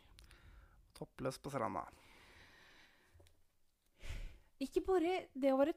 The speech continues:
Speaker 2: toppløs, vet du. Det strekker seg mye djupere enn det, og jeg blir så sint, fordi nipler,
Speaker 1: Mhm.
Speaker 2: brystvorter, vorter, brystknopper, kall det hva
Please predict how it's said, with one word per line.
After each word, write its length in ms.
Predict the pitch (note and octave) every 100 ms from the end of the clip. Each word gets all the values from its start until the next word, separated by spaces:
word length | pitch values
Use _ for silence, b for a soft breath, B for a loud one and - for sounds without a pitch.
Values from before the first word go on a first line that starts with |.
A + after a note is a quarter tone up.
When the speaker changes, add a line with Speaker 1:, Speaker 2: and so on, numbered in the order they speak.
| -
Speaker 2:
toppløs, 680 | G4+ - - B3 F#4+ A4 -
vet 160 | D4 G#3
du. 220 | F3+ D#3+ - _ _ _ _ _ _ D#4+
Det 80 | -
strekker 460 | - A3 - B3
seg 120 | D4+ D#4+
mye 180 | D#4 D#4
djupere 560 | D#4+ A3 F3+ - G#3
enn 80 | B3
det, 80 | D4+
og 80 | C#4+
jeg 140 | C#4+
blir 300 | B3 B3 D4+
så 320 | - - B3 C4+
sint, 640 | - - D#4+ A#4+ - -
fordi 320 | - D4+ D#4+ E4 b b b b b b b b b b b b b _ _ _ _ -
nipler, 460 | E4 - - E4+ A3+ - - - - - - - - - - - - - - - -
Speaker 1:
Mhm. 400 | C#3+ C#3 C#4 F3+ - -
Speaker 2:
brystvorter, 1000 | G3+ D#4+ - - F#3+ A3+ - _ D4+ - G3+ -
vorter, 380 | C#4 - E4+ C#4 F3+
brystknopper, 1200 | F3 C4 D#4+ - - - A#3 A#3 - E4 C4+ F#3 - - -
kall 300 | - C4 C4+ C4+
det 120 | D#4 G#3+
hva 340 | A3+ B3 D4+